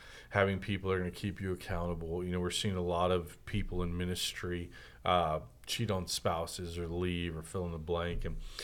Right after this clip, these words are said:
one of my pastor friends said something that was really good. He said, "I have people in my life that if I cheated on my wife, they would beat me up." I'm like, "You have good friends." <laughs> You have friends who care about you and your long-term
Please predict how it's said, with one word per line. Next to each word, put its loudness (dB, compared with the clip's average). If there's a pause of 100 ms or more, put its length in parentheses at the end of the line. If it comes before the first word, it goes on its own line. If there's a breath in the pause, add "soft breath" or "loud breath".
(240 loud breath)
one 8
of 6
my 8
pastor 4
friends 0
said 2
something -2
that 2
was -2
really 2
good. 4
He 0
said, 2 (200)
"I 6
have 6
people 0
in 2
my 6
life 6 (460 loud breath)
that 6
if 2
I 10
cheated 4
on 6
my 4
wife, 8
they 6
would 4
beat 0
me 2
up." 0 (320 soft breath)
I'm 0
like, 2
"You 4
have 6
good 0
friends." 0 (220)
<laughs> 12
You 10
have 12
friends 12
who 6
care 10
about 10
you 6 (280 loud breath)
and 4
your 8
long-term 6